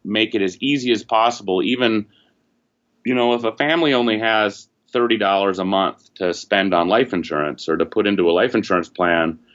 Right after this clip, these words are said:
uh, what's, what's amazing is that thirty dollars a month with a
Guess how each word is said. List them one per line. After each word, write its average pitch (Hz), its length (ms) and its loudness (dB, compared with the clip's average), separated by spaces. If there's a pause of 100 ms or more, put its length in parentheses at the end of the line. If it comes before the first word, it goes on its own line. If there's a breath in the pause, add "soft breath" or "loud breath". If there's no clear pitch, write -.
(460 soft breath)
uh, 85 360 2
what's, 98 360 -2
what's 101 220 -2
amazing 120 480 2
is 104 180 0
that 107 200 0
thirty 120 220 2
dollars 110 340 0
a 104 60 0
month 110 360 0
with 95 360 -2
a 87 360 2